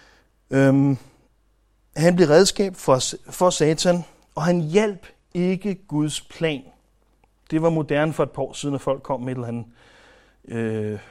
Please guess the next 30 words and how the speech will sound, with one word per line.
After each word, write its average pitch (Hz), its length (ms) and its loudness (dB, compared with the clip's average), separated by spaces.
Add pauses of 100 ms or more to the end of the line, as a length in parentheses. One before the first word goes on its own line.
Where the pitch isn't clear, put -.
(300)
Judas 131 420 -4
evangelie, 117 520 -6
og 113 80 -6
han 127 140 -6
var 123 60 -2
i 120 40 -4
virkeligheden 123 480 -8
hans 117 220 -12
ven 127 200 -6
og 113 120 -6
hjalp 117 200 -10
ham 127 100 -10
med, 117 120 -8
at, 113 200 -10 (420)
at 117 160 -12
hans 104 200 -16
plan 123 200 -10
skulle 123 240 -6
lykkes. 131 280 -8 (640)
Judas, 196 380 6
han 185 160 -4
hjalp 165 360 2
ikke 196 240 2
Guds 190 300 -2
plan, 190 320 -4 (360)
men 156 300 0
Jesus 165 280 -4
brugte 170 640 4 (400)
hans 131 240 -6
forræderi 131 560 2